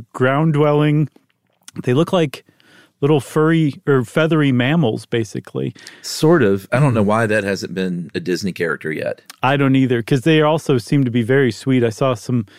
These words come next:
Speaker 1: uh, New Zealand, um, uh, like, I guess researchers who were tracking them. And I don't even think they put this one kakapo under when they took a blood sample. It was just laying in their lap. And I think it was just
Speaker 2: Purring.
Speaker 1: like, just basically like,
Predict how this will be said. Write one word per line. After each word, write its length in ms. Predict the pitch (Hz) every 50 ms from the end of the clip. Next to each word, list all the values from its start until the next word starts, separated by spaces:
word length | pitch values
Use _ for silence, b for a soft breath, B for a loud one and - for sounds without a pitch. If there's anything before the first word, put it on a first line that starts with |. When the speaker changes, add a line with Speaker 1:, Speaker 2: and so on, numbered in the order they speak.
| B B B B
Speaker 1:
uh, 280 | B 147 127 120 117 - -
New 200 | 139 127 135 135
Zealand, 680 | 120 113 120 131 139 131 131 127 123 123 113 107 - - -
um, 500 | 123 117 113 110 107 107 104 107 107 101 _ _ _ - - - B B B B B B B B B
uh, 240 | - 117 113 113 110
like, 220 | - - 120 110 123
I 40 | 110
guess 220 | 98 131 113 -
researchers 680 | 120 123 139 131 - - 123 110 - - 123 120 113 -
who 120 | - 135
were 120 | 117 117 113
tracking 480 | - - 139 139 151 - - 127 113
them. 280 | 110 110 107 110 113 110 B B B B B B B -
And 160 | 131 131 127 -
I 160 | - 139 208 240
don't 220 | 311 302 247 180
even 220 | 135 123 135 131
think 260 | 120 - - 143 123 -
they 100 | 127 117
put 240 | 95 - 160 147
this 180 | - 147 120 -
one 220 | - 131 156 175
kakapo 580 | - - - 131 123 - 104 - - 139 123 127 -
under 280 | 147 160 180 165 127
when 140 | 117 120 113
they 120 | 113 117 120
took 220 | - - 147 -
a 60 | -
blood 300 | 104 104 123 139 160 151
sample. 480 | - - 123 107 92 - - - - - B B B B B
It 60 | 139
was 120 | 143 143
just 180 | 139 156 139 -
laying 340 | 135 127 139 151 160 160 151
in 100 | 143 131
their 160 | 123 117 110
lap. 440 | 107 113 135 160 156 - - - - - - b b b b b b
And 120 | b 135 131
I 60 | 135
think 240 | 131 - 165 - -
it 80 | 160
was 220 | 143 135 151 123 -
just 120 | - 110 117
Speaker 2:
Purring. 140 | 113 117 117
Speaker 1:
like, 200 | 147 147 127 - _ B B B 381 B B B -
just 160 | - 175 -
basically 500 | - 196 185 185 - - - 180 165 160
like, 320 | 156 156 156 147 139 -